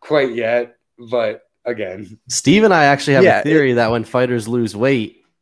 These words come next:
Speaker 2: or miss weight, they're actually worse because, I don't know, something like we, we were talking about it from a betting standpoint, that every time someone missed weight, they always seem to lose, at least since we've been doing this show.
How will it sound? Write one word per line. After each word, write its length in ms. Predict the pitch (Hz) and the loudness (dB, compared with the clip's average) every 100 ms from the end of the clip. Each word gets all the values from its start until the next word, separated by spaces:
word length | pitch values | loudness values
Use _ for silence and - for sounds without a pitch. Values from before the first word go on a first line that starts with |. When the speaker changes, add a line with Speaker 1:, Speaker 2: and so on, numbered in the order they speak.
| _ _ | _ _
Speaker 2:
or 140 | 113 113 | -6 -4
miss 300 | 113 117 107 | -2 -4 -2
weight, 520 | 131 139 110 _ _ - | 0 0 -2 _ _ -6
they're 140 | 101 | -2
actually 340 | 104 - 110 | -2 -4 -8
worse 560 | 95 110 127 90 - - | -4 -2 0 -2 -10 -16
because, 760 | - 90 - 107 98 90 87 87 _ _ _ - | -16 -14 -8 -6 -6 -10 -14 -18 _ _ _ -8
I 100 | 110 | -2
don't 100 | 127 | 0
know, 200 | 123 107 | 2 0
something 320 | 117 131 147 | 0 0 2
like 240 | 139 120 - | 2 2 0
we, 160 | 123 | 0
we 140 | 123 127 | 2 2
were 100 | 131 | 2
talking 320 | 143 139 139 | 0 -2 0
about 180 | 127 120 | 0 -2
it 60 | |
from 160 | 120 113 | -2 -6
a 60 | |
betting 340 | 98 113 156 120 | -2 -2 -2 -4
standpoint, 640 | - 120 107 - 110 95 | -6 -6 -6 -6 -8 -6
that 160 | 107 98 | -6 -6
every 180 | 110 123 | -6 -6
time 360 | - 120 120 | -4 -2 -4
someone 280 | 110 120 113 | -4 -4 -2
missed 220 | 113 - | -4 -6
weight, 400 | 107 131 120 - _ _ _ _ - | -2 -2 -2 -6 _ _ _ _ -2
they 140 | 120 | -2
always 300 | 113 131 135 | 2 2 2
seem 220 | - 135 | 0 -2
to 140 | 127 127 | 0 -2
lose, 420 | 113 156 135 87 | 2 2 2 0
at 60 | 104 | -4
least 180 | 131 | -4
since 180 | - 139 | -4 -4
we've 140 | 139 123 | -4 -2
been 140 | 120 | -2
doing 240 | 117 113 | 0 0
this 100 | 120 | -2
show. 380 | 131 98 87 92 | -4 -6 -6 -8